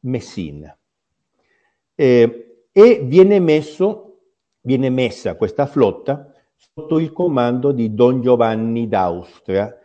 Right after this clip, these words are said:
fil-, figlio illegittimo però riconosciuto de-, dell'imperatore, eh, Carlo quinto, già deceduto, quindi fratellastro del re, de-, del re di Spagna, Filippo secondo.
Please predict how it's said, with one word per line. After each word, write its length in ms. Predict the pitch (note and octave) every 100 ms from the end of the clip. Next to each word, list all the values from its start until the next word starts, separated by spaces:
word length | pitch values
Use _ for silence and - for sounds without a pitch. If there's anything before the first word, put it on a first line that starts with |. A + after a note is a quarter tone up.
| _ _
fil-, 580 | _ - C3 B2+ C3 B2+
figlio 680 | - D3+ C#3 C3 A#2+ G#2+ -
illegittimo 840 | B2 A#2 A2 B2 B2 C#3 C3 A#2+
però 300 | A2 A2 B2
riconosciuto 960 | G#2+ - G2 A2 - G#2 G2 B2+ C3+ C#3 _ _ _
de-, 280 | A2 A2
dell'imperatore, 1080 | G#2+ A2 A2 G#2+ A2 G#2+ - A2+ F#2+ E2+ E2+
eh, 280 | - G#2 F#2
Carlo 340 | - G2+ C3+
quinto, 580 | C#3+ C3+ A2+ G#2+ D#3+ D#3 F#2+
già 340 | F2+ F#2+ G2
deceduto, 720 | G2+ F#2+ - C#3 B2 A2 A2 D3
quindi 320 | C3 A2 G2
fratellastro 1080 | - C3 C3 E3+ D3 A2+ - - C#3+ D3+ - _ _
del 200 | - A2
re, 440 | G#2 A#2 C3 - _
de-, 160 | A2 G2
del 140 | G#2+
re 180 | A2 A2+
di 120 | C#3
Spagna, 600 | - B2 G#2+ G#2+ A#2 B2+ _ _
Filippo 400 | - A2+ A2 G#2+
secondo. 600 | F#2+ F2 - C#2+ C#2+ D2